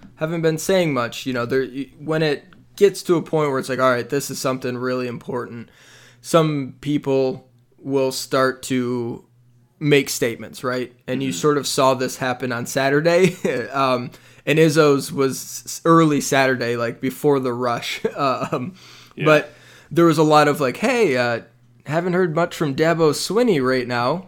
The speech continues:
Speaker 1: um, who is someone who's very outspoken,
Speaker 2: Yeah,
Speaker 1: um,
Speaker 2: correct.
Speaker 1: ab-, about these issues in other ways. Um,
Speaker 2: Yep.
Speaker 1: and, you know, Nick Saban's, uh, we don't have to call out everyone, but the, the point is not every coach is doing this.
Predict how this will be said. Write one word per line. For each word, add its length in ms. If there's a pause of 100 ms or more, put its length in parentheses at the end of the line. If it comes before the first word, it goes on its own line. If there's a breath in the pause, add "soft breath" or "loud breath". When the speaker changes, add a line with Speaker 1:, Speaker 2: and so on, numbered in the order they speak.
(160)
Speaker 1:
um, 580 (100)
who 340
is 120
someone 280
who's 260
very 300
outspoken, 760 (360 soft breath)
Speaker 2:
Yeah, 460
Speaker 1:
um, 100
Speaker 2:
correct. 220
Speaker 1:
ab-, 280
about 420
these 220
issues 680 (260)
in 180
other 240
ways. 500
Um, 600 (280)
Speaker 2:
Yep. 260 (340)
Speaker 1:
and, 680 (560 soft breath)
you 100
know, 60
Nick 220
Saban's, 520
uh, 280
we 100
don't 160
have 120
to 80
call 300
out 200
everyone, 360
but 180
the, 100
the 160
point 340
is 160
not 200
every 200
coach 300
is 120
doing 280
this. 300